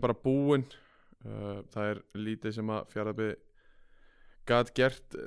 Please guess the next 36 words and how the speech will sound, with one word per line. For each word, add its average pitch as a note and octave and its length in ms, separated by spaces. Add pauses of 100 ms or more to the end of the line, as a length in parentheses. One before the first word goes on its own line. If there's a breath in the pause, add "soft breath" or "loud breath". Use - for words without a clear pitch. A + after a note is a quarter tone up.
(140)
þeir A#2 240
eru A2+ 160
bara A2 160
nýkomnir A#2 480
saman B2+ 400
og, A2 240
og A2 220
eiga A#2 260
greinilega B2 400
eftir A2 220
að - 80
spila B2 260
sig A#2 80
saman B2+ 300 (840 soft breath)
og, A2+ 380 (180)
og A2+ 320
eru A#2 240
bara A#2 220 (1000 soft breath)
þurfa, B2+ 460
þurfa C3+ 320
nokkra C3+ 260
leiki B2+ 480
og, A2+ 140 (100)
og A2+ 400
í A2+ 80
rauninni A#2 320
er G#2 80
Völsungur A2+ 480
bara G#2+ 240
kannski G#2+ 460 (340 soft breath)
með A2 320
að G#2+ 80
teljast A2 380 (420 loud breath)
heppnir B2 400
að, G#2+ 160
að G#2+ 220